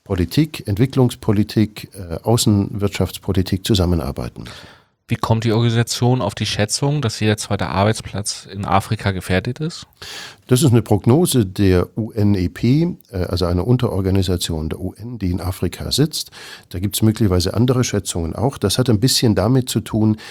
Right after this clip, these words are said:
Speaker 1: dass in Afrika der Anteil der formalen Arbeitsplätze, also derjenigen, die angestellt sind, äh, bei der Sozialversicherung angemeldet und so weiter, dass der vergleichsweise gering ist und viele eben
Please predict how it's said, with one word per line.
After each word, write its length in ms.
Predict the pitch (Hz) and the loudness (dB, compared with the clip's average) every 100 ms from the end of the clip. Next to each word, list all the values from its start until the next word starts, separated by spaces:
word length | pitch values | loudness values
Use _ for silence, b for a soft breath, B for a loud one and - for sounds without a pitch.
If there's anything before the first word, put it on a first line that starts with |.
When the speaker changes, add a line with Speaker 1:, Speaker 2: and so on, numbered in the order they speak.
| B - | B -4
Speaker 1:
dass 140 | 92 | 0
in 120 | 98 | 0
Afrika 400 | 104 107 117 - | 0 0 -2 -2
der 160 | 101 98 | -2 2
Anteil 300 | 110 - 101 | 2 2 2
der 140 | 98 | 2
formalen 640 | - 98 87 98 120 107 90 | 2 2 2 2 4 4 2
Arbeitsplätze, 800 | 87 80 73 - - 69 - - | -2 -4 -6 -8 -10 -6 -6 -6
also 180 | 78 80 | -4 -2
derjenigen, 640 | 95 110 110 98 92 85 | 2 4 6 4 2 -2
die 220 | 90 87 - | -4 -6 0
angestellt 580 | 123 117 - 92 92 | 2 0 0 0 2
sind, 580 | - 87 85 85 - - | 0 0 0 0 -4 -12
äh, 140 | 90 82 | -10 -6
bei 160 | 82 | -4
der 100 | - | -2
Sozialversicherung 880 | - 90 107 113 98 98 90 90 87 | -2 2 2 2 0 0 0 -2 0
angemeldet 640 | 92 87 87 82 80 80 | 0 0 2 0 0 -4
und 160 | 95 87 | -4 -2
so 120 | 85 | -2
weiter, 360 | 76 90 - 113 B B B - | -2 -2 -2 -4 B B B -6
dass 220 | 90 - | -2 0
der 160 | 101 - | 0 0
vergleichsweise 640 | 98 95 110 95 85 82 | 0 0 0 0 0 -2
gering 340 | 87 87 120 | -2 0 2
ist 160 | 143 - | 2 0
und 160 | - - | -4 -6
viele 320 | 127 123 110 | -2 0 0
eben 460 | 110 98 98 87 | 0 0 2 0